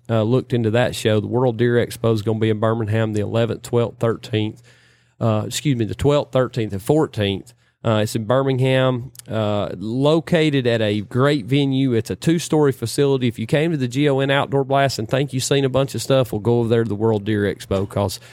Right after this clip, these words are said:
you can flat find some amazing stuff there. Um, Cruiser's gonna be there. We'll be alongside, uh, the Royalty Hunting Products, Alan Bullman,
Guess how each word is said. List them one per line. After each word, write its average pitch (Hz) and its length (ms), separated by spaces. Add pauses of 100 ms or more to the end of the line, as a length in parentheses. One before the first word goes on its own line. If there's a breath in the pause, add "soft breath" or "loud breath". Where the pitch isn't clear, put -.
(240 loud breath)
you 127 180
can 98 200
flat 117 520
find 113 420
some 101 180
amazing 113 800
stuff 101 460
there. 90 480
Um, 92 360 (360 loud breath)
Cruiser's 123 400
gonna 123 180
be 120 200
there. 107 480 (320 soft breath)
We'll 107 180
be 110 160
alongside, 110 840
uh, 98 320
the 101 320
Royalty 110 500
Hunting 117 280
Products, 110 640
Alan 113 260
Bullman, 113 540